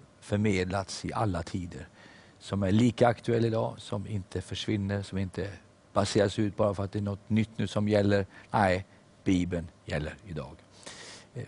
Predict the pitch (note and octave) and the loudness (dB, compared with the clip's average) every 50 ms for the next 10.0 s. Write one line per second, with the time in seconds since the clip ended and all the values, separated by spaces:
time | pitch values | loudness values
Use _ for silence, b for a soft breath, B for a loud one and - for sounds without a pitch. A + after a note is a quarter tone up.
0 | - B2 B2+ C3+ - D#3+ D#3+ B2+ - C3+ C3+ C3+ - - B2 A2 - - - A2 | 0 2 2 4 6 6 6 6 6 2 2 2 0 -2 -4 -4 -2 -2 -2 0
1 | - - G#2+ G2+ G2 G2 - - G2+ F#2+ F#2+ F#2 - - F#2+ - - G2+ F#2+ F#2+ | 2 4 4 4 4 2 0 0 0 0 0 -2 -2 -2 -2 0 2 0 2 0
2 | F#2 - - F2+ F2+ F2 - G#2 - - B2 A2+ - - - - G#2 - - B2 | -2 -2 -4 -6 -6 -4 -6 0 4 4 4 4 4 0 -6 -8 -4 0 2 2
3 | A2+ G#2 G2 F#2 G#2+ A2 G#2+ G#2+ G2 F#2 F2+ - B B B B B B B B | 4 2 0 -2 0 2 4 4 4 4 2 0 B B B B B B B B
4 | B B B - B2+ C3 A#2 A2+ G#2 G#2 - A2 A#2 C3 B2+ G#2 G#2 G#2 F#2+ G2+ | B B B 2 4 4 6 6 4 6 6 6 6 6 6 6 6 6 6 8
5 | G#2 G#2+ G2+ F#2+ F2+ F2 - - A#2 F#2+ - - F2 F2+ F2 - - F#2+ - - | 8 8 6 4 2 0 -4 -6 -6 -4 -4 -4 -6 -6 -4 -4 -4 -4 -4 -6
6 | - D2 A#1+ A1+ - - - - - - - C3+ D3 C#3 - - - - A2 A2+ | -10 -10 -12 -12 -14 -20 -20 -14 0 4 6 6 6 4 0 -8 -4 0 2 2
7 | A2 - - - F#2 E2+ D#2 - - - - - - b b b b b - - | 2 2 -2 -2 0 0 0 -2 -4 -14 -20 -20 -20 b b b b b -10 -2
8 | - G2 A2+ A#2 A2+ G#2 - - A2+ G2+ F#2 - - G2+ F#2 - - - F2 F#2 | 2 2 4 4 2 0 0 0 0 0 0 -2 -4 -4 -6 -6 -6 -8 -6 -4
9 | G2 G2+ A2 G#2+ G2+ G2+ G2 G#2+ G#2+ A2 A2 G#2 - - G#2+ G#2 G2+ F#2 E2+ | 0 0 0 0 0 0 0 2 4 4 4 2 0 2 2 2 2 2 0